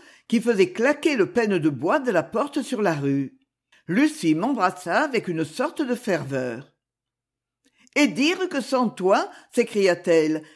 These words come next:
la petite Mariette aurait encore cette bague pendue au cou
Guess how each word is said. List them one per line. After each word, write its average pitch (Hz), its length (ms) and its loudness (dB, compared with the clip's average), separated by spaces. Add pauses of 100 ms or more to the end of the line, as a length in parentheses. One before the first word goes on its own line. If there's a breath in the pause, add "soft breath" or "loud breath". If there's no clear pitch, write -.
(120)
la 208 100 2
petite 349 400 -2
Mariette 254 560 -2
aurait 165 300 -2
encore 277 400 0
cette 175 220 -4
bague 214 420 -2
pendue 233 380 -4
au 170 120 4
cou 240 480 -6